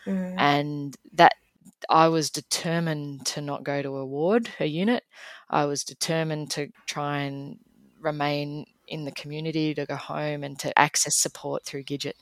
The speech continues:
Speaker 2: Unfortunately, that didn't happen.
Speaker 1: I was gonna say, how did you react to that advice or that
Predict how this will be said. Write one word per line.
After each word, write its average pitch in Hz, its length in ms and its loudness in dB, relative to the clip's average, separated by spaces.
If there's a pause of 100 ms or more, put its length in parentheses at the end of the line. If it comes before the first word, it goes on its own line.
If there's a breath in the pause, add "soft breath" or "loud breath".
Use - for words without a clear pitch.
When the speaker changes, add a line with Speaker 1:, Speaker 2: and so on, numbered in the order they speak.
(160 soft breath)
Speaker 2:
Unfortunately, 160 540 2
that 147 100 4
didn't 147 220 -2
happen. 175 460 -2 (300)
Speaker 1:
I 233 80 12
was 240 160 12
gonna 254 200 10
say, 233 220 10
how 202 240 4
did 269 220 4
you 269 140 4
react 196 580 4
to 208 100 8
that 175 400 2
advice 185 580 8
or 180 140 4
that 180 300 8